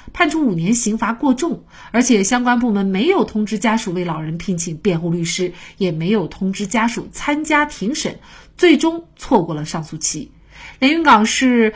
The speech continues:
海州区法院相关人员称，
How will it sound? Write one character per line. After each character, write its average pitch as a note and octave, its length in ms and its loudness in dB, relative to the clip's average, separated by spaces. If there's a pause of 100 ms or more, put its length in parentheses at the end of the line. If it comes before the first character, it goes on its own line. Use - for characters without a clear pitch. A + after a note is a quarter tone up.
(120)
海 F3 380 2
州 D#4+ 200 2
区 E4+ 200 2
法 F3+ 160 0
院 F3+ 200 0
相 F#3+ 220 -2
关 G3+ 180 0
人 F3+ 160 -2
员 E3+ 420 -2
称， G3+ 360 0